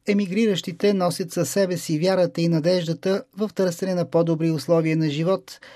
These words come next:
да получат подкрепа и влезнат в контакт с хора, които могат да разберат тяхното затруднение и признаят ценностите, които носят и могат да предложат на приемащите ги държави,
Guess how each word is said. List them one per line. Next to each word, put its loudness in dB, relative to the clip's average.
да 4
получат 0
подкрепа 2
и -2
влезнат 2
в -2
контакт -2
с -2
хора, 2
които 0
могат 0
да 4
разберат 0
тяхното 0
затруднение 0
и -4
признаят -2
ценностите, -2
които -4
носят -2
и 0
могат 0
да 0
предложат 2
на 0
приемащите 0
ги 0
държави, 0